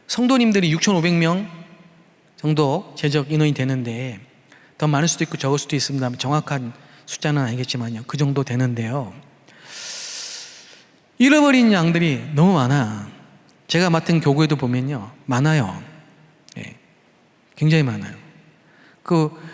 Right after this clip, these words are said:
우리가 이런 마음으로 기도해야 되지 않을까요? 예, 그 영혼들을 향해 잃어버린 우리 렘넌트들,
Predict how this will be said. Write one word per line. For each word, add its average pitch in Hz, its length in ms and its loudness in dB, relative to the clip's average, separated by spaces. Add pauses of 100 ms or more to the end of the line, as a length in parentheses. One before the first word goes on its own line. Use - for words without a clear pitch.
(180)
우리가 170 380 2 (600)
이런 220 260 4
마음으로 151 800 2 (320)
기도해야 - 1120 0
되지 156 200 2
않을까요? 127 440 0 (600)
예, - 120 -18 (640)
그 170 140 2
영혼들을 151 420 4
향해 127 360 -2 (1900)
잃어버린 151 460 2
우리 139 280 0
렘넌트들, 147 720 0